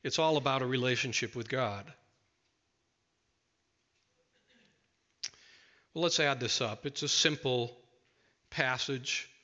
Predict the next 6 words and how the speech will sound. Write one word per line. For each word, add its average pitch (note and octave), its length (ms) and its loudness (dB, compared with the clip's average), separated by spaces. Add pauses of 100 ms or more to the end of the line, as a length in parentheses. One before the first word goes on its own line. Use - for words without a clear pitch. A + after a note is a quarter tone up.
(120)
one C#3 240 -2
we C3+ 120 0
can C3 240 -2
understand C3+ 720 0
rather B2+ 320 0
readily. A#2 560 -2